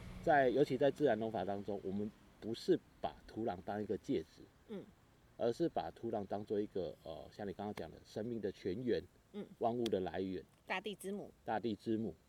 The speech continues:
Speaker 1: 好，那怎样，那我们就会在，像我们这样在课程上，我们一直也常会介绍，就是土壤的形成，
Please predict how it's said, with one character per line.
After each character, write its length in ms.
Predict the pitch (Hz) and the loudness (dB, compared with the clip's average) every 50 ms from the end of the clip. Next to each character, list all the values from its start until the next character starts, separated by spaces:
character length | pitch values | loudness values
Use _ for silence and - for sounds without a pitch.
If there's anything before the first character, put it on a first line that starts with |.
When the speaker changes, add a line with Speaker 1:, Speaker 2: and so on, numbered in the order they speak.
| _ _ - | _ _ -4
Speaker 1:
好， 140 | - 95 - - - - - - | -2 -2 -2 -4 -10 -18 -4 2
那 340 | 180 170 160 139 107 - - - - _ _ _ _ _ _ _ _ _ _ - - - - - - - _ _ _ _ _ _ _ | 4 6 6 6 4 0 -4 -10 -20 _ _ _ _ _ _ _ _ _ _ -20 -20 -20 -20 -20 -20 -20 _ _ _ _ _ _ _
怎 220 | - - 120 123 151 | 4 4 6 8 8
样， 240 | 185 190 165 139 - _ _ _ _ | 8 8 8 6 0 _ _ _ _
那 420 | - 190 202 175 147 120 107 87 - _ | 0 4 4 6 6 4 2 0 -2 _
我 80 | - 123 | -2 0
们 100 | 117 123 | 0 2
就 140 | - 175 170 | 4 6 6
会 140 | 175 170 | 6 6
在， 340 | 151 - 170 160 147 127 120 | 4 4 4 6 6 6 6
像 160 | 113 - 160 | 6 6 4
我 40 | 131 | 4
们 100 | 104 101 | 4 2
这 80 | - 127 | 2 2
样 240 | 120 117 113 117 107 | 2 2 2 0 0
在 160 | - 120 117 | 2 2 2
课 260 | - - - 131 117 | 0 0 2 2 2
程 180 | - 101 95 - | 2 2 -2 0
上， 140 | - 117 | 0 -2
我 60 | 104 87 | -2 -2
们 160 | 87 98 95 | -4 -6 -6
一 80 | - 101 | -8 -10
直 160 | - - 131 | -2 2 2
也 80 | 120 95 | 2 2
常 160 | 95 95 98 | 2 0 0
会 140 | 101 110 104 - _ - - | 0 -2 -2 -4 _ -10 0
介 180 | - 139 113 | 4 4 4
绍， 180 | 104 - 113 104 | 4 4 0 0
就 140 | 101 113 107 | 2 0 0
是 160 | 110 120 110 | 0 0 -2
土 240 | - - - 110 120 | -2 -2 -2 0 0
壤 120 | 110 87 | 0 0
的 80 | 90 90 | -2 -6
形 260 | 80 - - 87 92 107 | -6 -8 -8 -8 -8 -8
成， 160 | - 92 | -8 -8